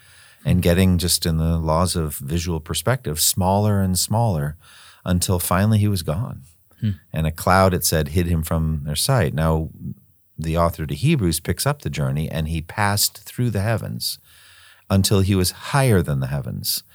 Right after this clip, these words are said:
Speaker 1: So he goes through heavenly realms into a realm that only God can occupy. He's above the heavens,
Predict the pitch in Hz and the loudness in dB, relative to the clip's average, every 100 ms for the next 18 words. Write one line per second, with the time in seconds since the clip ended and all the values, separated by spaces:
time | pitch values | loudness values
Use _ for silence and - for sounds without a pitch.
0 | _ - 104 98 92 120 147 - 135 110 | _ -4 0 2 2 2 2 2 2 0
1 | 98 131 127 110 101 98 135 101 76 80 | 2 2 4 6 6 6 4 4 2 0
2 | 95 - - _ _ _ _ _ _ _ | 2 0 -2 _ _ _ _ _ _ _
3 | 120 127 117 123 110 107 - 101 101 123 | 4 4 4 4 6 4 4 4 6 6
4 | 135 135 120 113 123 131 123 85 95 98 | 6 6 6 4 4 4 4 4 4 4
5 | 85 87 73 71 - 67 64 60 95 85 | 2 0 0 -2 -4 -4 -4 -2 -2 -2
6 | - 87 76 98 104 92 76 71 - 101 | -2 -4 0 2 2 0 -4 -4 -6 -8
7 | 113 - | -6 -6